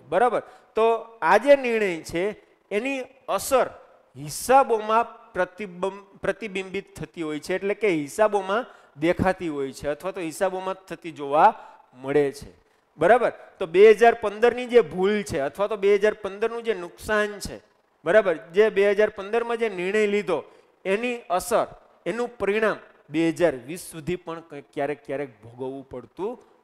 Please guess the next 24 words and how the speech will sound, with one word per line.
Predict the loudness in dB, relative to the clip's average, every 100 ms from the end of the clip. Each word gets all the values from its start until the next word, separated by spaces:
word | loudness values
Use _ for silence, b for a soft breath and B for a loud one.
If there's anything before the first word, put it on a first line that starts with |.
| -16
હોય | -12 -12 -12
છે, | -18 -20 -20 _ _
બરાબર? | 2 2 2
તો | -4 -4
આવું | -2 2 4 2
જે | 4 4
નુકસાન | 4 -6 -2 -2 -2
છે, | -4
આવું | -2 -2 2
જે | 2
પરિણામ | 2 0 0 -2 -6
છે, | -12 -12 -14 b b 0
બરાબર? | 2 2 -2
એનો | -6 -6
સામનો | -6 -8 -6 -4 -4 -6 -12 _ _ _ _ _ _
ન | 2 4 6
કરવો | 4 2 2 0
હોય | -2 -4 -6 _ _ 2
તો | 4 4 0 -4 -10 -20 -12
જે | 2 2
ધંધાનો | 2 2 2 2
માલિક | 2 2 2 0
છે, | -4 -4 -4 -8 _
ધંધાનો | -4 -4 2 2 2 -4